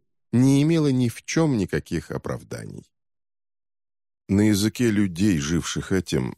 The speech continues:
все это называлось работой. Но во Франции все называется работой. Педерастия, сводничество, гадание, похороны, собирание окурков – труды Пастеровского института, лекции в Сорбонне,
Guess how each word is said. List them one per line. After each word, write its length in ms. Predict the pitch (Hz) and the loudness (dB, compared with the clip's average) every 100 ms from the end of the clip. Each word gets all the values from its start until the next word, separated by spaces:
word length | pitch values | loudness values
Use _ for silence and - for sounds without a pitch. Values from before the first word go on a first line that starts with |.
| _ | _
все 240 | - 101 | -6 -2
это 180 | 101 95 | -2 0
называлось 640 | 85 76 73 71 67 - | -2 -2 -2 -2 -4 -6
работой. 600 | 62 58 - - - - _ _ _ _ _ _ _ - | -8 -8 -12 -14 -20 -20 _ _ _ _ _ _ _ -2
Но 160 | 101 | 2
во 120 | 98 110 | 2 0
Франции 520 | 147 151 - 76 65 | 0 0 0 -2 -4
все 220 | - 139 | -2 0
называется 580 | 87 62 58 58 - - | 0 -2 -6 -8 -8 -8
работой. 500 | 58 57 - - _ _ _ _ _ _ | -8 -10 -14 -16 _ _ _ _ _ _
Педерастия, 760 | - 65 71 123 - - 95 82 | -6 -2 0 0 -2 -4 -2 -2
сводничество, 960 | - 69 110 95 87 82 - - 67 | -6 -2 0 0 -2 -2 -6 -4 -4
гадание, 680 | 62 67 58 82 80 78 65 - | -4 -6 -2 -2 0 -2 -4 -6
похороны, 600 | - 80 - 69 64 62 - | -4 -4 -2 -4 -4 -6 -6
собирание 640 | - 73 85 92 80 69 | -4 -2 0 0 0 -2
окурков – 720 | - - - 82 - 71 - _ _ _ - | -6 -8 -4 -4 -4 -8 -10 _ _ _ -8
труды 320 | 98 92 120 | -4 -2 0
Пастеровского 840 | 78 - - 67 - - 69 67 | -2 -4 -4 -4 -6 -8 -6 -6
института, 720 | 69 67 - - 95 - 78 - _ _ _ - | -6 -8 -10 -8 -8 -4 -6 -6 _ _ _ 0
лекции 520 | 110 131 - - 117 | 0 0 -2 -2 -2
в 80 | - | -2
Сорбонне, 720 | 101 92 95 95 90 82 | -2 0 0 2 2 -2